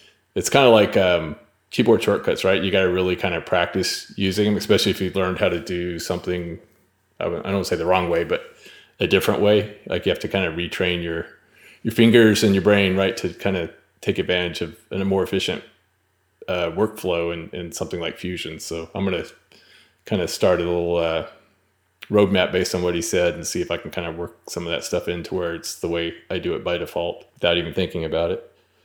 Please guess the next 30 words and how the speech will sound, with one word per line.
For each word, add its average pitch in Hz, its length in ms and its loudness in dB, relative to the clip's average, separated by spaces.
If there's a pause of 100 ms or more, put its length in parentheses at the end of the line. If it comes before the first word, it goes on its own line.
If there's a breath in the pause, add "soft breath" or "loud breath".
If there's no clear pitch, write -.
especially 120 300 6
on 107 80 6
the 92 60 4
modeling 92 360 6
side, 85 360 0
'cause - 420 -10
there's - 200 -4
so 117 240 6
much, 98 380 2
uh, 85 380 2 (400)
productivity 107 540 4
to 107 40 2
be 101 100 0
gained 101 300 4
if - 100 -6
you 85 80 -6
kinda 87 280 -2
take - 240 -2
advantage 85 400 -2
of 85 180 -8
the, 80 420 -2 (220)
some 95 200 -2
of 80 60 -4
the 87 80 -2
newer 90 220 2
features 90 400 -4
they've 85 220 -4
put 90 140 -2
into 80 180 -6
Fusion. 85 480 -8